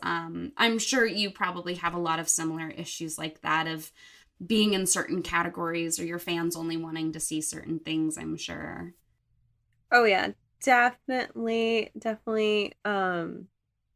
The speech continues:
Speaker 2: feel, like, similar, similar experiences as kind of being boxed in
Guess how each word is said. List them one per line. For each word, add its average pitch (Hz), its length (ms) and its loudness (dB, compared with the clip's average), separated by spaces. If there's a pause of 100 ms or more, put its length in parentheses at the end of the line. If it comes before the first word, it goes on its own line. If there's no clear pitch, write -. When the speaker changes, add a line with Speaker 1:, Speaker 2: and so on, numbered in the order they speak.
(200)
Speaker 2:
feel, 196 500 8
like, 196 240 0
similar, 196 600 4 (200)
similar 339 380 8
experiences 220 840 4
as 196 180 -2
kind 208 260 0
of 202 220 -2
being 196 460 4
boxed - 500 6
in 208 440 0